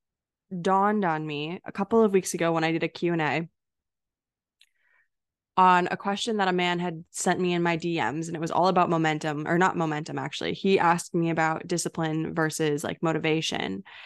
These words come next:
And in my explanation to him, I kind of lit a light bulb in my own head. You know, I, maybe you guys can relate to this, but I'm somebody, and this is actually a projector trait if you know your human design.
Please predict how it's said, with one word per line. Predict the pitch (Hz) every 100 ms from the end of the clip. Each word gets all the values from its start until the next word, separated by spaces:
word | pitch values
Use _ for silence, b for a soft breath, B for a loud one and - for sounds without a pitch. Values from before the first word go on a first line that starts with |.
| B B B -
And | 185 180 170 170 165 - -
in | 185 208
my | 202
explanation | 185 170 185 170 214 214 190
to | 165
him, | 160 160 160 170 _ _ _ _ _ _ _ _ _ -
I | 185
kind | - 185 220
of | 233 208 - - -
lit | 175 185 -
a | 170
light | 170 165
bulb | 196 214 214
in | 185
my | 175
own | 170 170
head. | 160 160 214 262 -
You | 220
know, | 220 226
I, | - -
maybe | 226 262
you | 320
guys | 302 254
can | -
relate | 202 175 165
to | 175
this, | 147 -
but | 180 - _ B B B
I'm | 208 269
somebody, | 285 294 254 240 240 240 240 _ -
and | 185
this | 202 269
is |
actually | 226 220 214
a | 180
projector | 202 160 165 - 165
trait | - 156 175
if | -
you | 165
know | 165 165
your | 165 165
human | 165 160 160
design. | 156 156 156 185 254